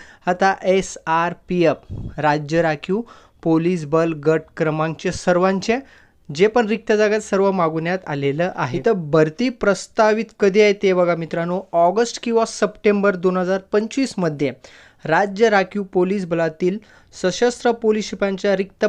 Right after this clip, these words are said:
पदांकरिता भरती प्रस्तावित करण्यात आलेली आहे.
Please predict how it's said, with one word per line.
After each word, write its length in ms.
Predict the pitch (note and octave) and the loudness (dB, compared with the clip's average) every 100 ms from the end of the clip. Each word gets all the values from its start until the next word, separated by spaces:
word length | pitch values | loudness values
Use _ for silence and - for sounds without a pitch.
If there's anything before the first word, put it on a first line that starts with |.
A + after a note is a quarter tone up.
| G#3+ | 0
पदांकरिता 840 | F3+ F3+ G3 G3 F3 E3+ D3+ D3+ - _ _ _ C#3+ | 0 2 0 0 -2 -2 0 -2 -2 _ _ _ -2
भरती 420 | D#3 D#3 D#3 G#3+ | 0 0 -2 -6
प्रस्तावित 580 | G#3 F3+ - F#3+ F3+ F#3+ - | -4 -6 -4 -2 0 -2 -2
करण्यात 460 | E3 D#3+ E3 E3+ | -4 -4 -6 -6
आलेली 460 | D#3+ D#3 D3+ D3+ F3 | -8 -6 -4 -2 -2
आहे. 300 | E3 D#3 C3+ | -2 -4 -4